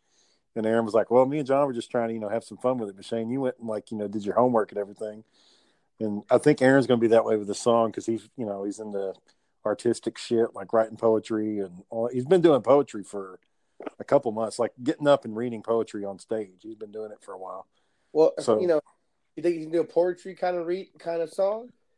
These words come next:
Speaker 1: I think it's what he's gonna do. I mean, well, I mean, it's, it's the same kind of skill set, right? I mean, in poetry, you're tr-, you're doing verses and you're trying to make 'em rhyme. If you're singing, all you gotta do is just add some melody to it,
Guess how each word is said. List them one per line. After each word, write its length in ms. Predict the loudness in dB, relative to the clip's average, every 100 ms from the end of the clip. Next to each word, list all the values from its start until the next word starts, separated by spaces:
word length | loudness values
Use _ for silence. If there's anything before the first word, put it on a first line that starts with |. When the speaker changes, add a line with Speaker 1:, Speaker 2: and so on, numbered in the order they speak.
| _ 0
Speaker 1:
I 60 |
think 140 | 4 4
it's 100 | 4
what 100 | 0
he's 120 | 0
gonna 160 | -4 -6
do. 240 | -2 0
I 40 |
mean, 140 | 2 6
well, 340 | 6 8 6 0
I 40 |
mean, 180 | -8 -10
it's, 200 | -12 -18 _
it's 180 | -18 -16
the 80 |
same 400 | -14 -8 -8 -8
kind 180 | -8 -10
of 80 | -10
skill 280 | -10 -6 -6
set, 240 | -6 -12
right? 280 | -8 -8 -8
I 40 | _
mean, 320 | -20 -18 -18 -20
in 120 | -20
poetry, 520 | -2 0 0 -4 -12 -12 _ _ _ _ _
you're 120 | -10
tr-, 180 | -4 -4
you're 100 | -2
doing 260 | 0 2 2
verses 560 | 4 2 2 -4 -4 -6
and 100 | -12
you're 80 | -2
trying 180 | 0
to 40 | 0
make 180 | -4 -4
'em 100 | -2
rhyme. 420 | 0 0 -4 -8 _ _ _ _ -14
If 100 | -8
you're 80 |
singing, 340 | -2 0 0 0
all 140 | 0
you 60 | 2
gotta 200 | 2 0
do 160 | 0 -4
is 80 | -6
just 180 | -4 0
add 160 | 0
some 140 | -2 -2
melody 380 | 0 0 -4
to 220 | -14 -8
it, 80 | -8